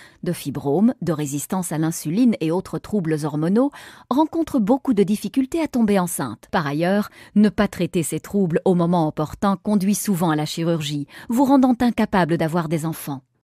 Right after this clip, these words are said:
En utilisant des médicaments ou des procédés douloureux dans le but de faire taire le système d'alarme de votre corps, vous ignorez les signaux envoyés par celui-ci et négligez ainsi la source de votre problème, dégradant encore plus votre état de santé à long terme.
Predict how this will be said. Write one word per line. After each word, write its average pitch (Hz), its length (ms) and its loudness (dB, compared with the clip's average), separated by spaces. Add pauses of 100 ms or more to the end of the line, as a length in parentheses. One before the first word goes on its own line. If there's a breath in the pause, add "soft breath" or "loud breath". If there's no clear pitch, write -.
(420)
En 254 120 8
utilisant 220 460 4
des 180 120 4
médicaments 170 480 2
ou 165 80 2
des 156 100 4
procédés 180 460 0
douloureux 160 500 2
dans 170 140 0
le 156 100 0
but 165 200 0
de 160 80 -2
faire 151 260 -8
taire 208 240 -2
le 165 60 2
système 180 420 -4
d'alarme 170 320 -2
de 151 80 -4
votre 156 300 -8
corps, 196 340 -4 (340 loud breath)
vous 220 300 4
ignorez 202 420 4
les 170 120 0
signaux 180 500 0
envoyés 170 440 2
par 156 180 -4
celui-ci 156 540 -4 (280 loud breath)
et 285 80 4
négligez 226 460 4
ainsi 185 240 -2
la 170 100 4
source 160 300 -6
de 151 80 -4
votre 147 260 -6
problème, 151 500 -6 (340 loud breath)
dégradant 170 480 0
encore 208 260 -8
plus 294 240 -2
votre 262 240 0
état 247 160 -2
de 208 100 0
santé 202 340 -4
à 180 80 0
long 165 140 -2
terme. 139 400 -6